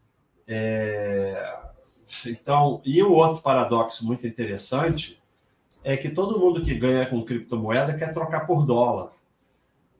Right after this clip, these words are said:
É, a criptomoeda passa a existir no momento em que ela existir por si só, ela não é cotada em dólar.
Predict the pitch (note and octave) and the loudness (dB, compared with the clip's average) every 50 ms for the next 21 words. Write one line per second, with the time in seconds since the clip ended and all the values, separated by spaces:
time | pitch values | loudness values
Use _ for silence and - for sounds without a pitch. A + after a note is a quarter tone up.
0 | - B2 A#2 A2+ A2 A2 - - - B2 C3 - - - G#3 G#3 - - A3+ A3 | -4 -2 -2 -2 -2 -4 -8 -8 -6 -6 -4 -4 -4 -4 -4 -6 -6 -6 -4 -2
1 | F#3+ D3+ C#3+ C#3+ C3+ C3 B2 B2 - C3 B2+ C#3 D3+ - - - B2+ B2+ A#2 G#2+ | 0 2 4 4 4 2 0 0 2 2 4 4 4 2 0 0 2 2 2 0
2 | G#2+ A2+ A2 - - - - - C#3+ E3+ G3 G3+ F3+ E3+ D3 B2 A2+ A#2 C3 D#3+ | -2 -4 -4 -4 -4 -6 -4 0 2 2 4 2 2 0 0 2 2 2 0 0
3 | F3+ E3+ E3+ - E3+ D3 D3+ D3 C#3+ C3 C3 C#3+ D#3+ E3 F3+ F3 D#3+ B2+ B2 A#2 | 0 -2 -4 -6 -8 -8 -6 -4 -2 0 0 2 2 4 4 4 4 2 0 -2
4 | - - - E3 E3 D#3+ E3+ E3 - - - F3 - - - C#3 C#3 C#3+ C#3+ B2 | -2 -4 -4 -4 -4 -4 -4 -6 -6 -4 -6 -4 -4 -4 -4 0 0 2 2 2
5 | A2+ A2+ A2+ A#2+ B2+ C#3 D3 D3 - D#3 D3+ - - D#3+ C3+ C3+ C3+ C3 A#2 G#2+ | 2 0 0 0 0 -2 -2 -4 -2 -4 -4 -2 -2 -2 -2 0 0 -2 -2 -2
6 | - A2 G#2+ G#2+ G2+ F2+ D#2+ - | -2 -2 -2 -2 -2 -2 -6 -8